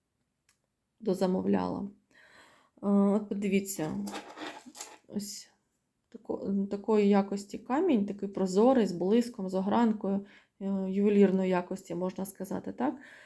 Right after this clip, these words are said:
І якраз такі от замочки теж з, е, цирконами кубічними, е,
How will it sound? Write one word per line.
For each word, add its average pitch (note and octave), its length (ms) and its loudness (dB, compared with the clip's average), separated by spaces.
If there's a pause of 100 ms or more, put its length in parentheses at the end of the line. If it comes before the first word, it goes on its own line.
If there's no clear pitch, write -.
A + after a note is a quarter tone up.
(320)
І C4+ 180 0
якраз A#3 420 0
такі A3 320 -4
от G3+ 160 0
замочки A3 560 0
теж G#3 540 -8
з, - 280 -20
е, G3 300 -4
цирконами C4 720 -2
кубічними, B3 720 -2
е, A#3 100 -4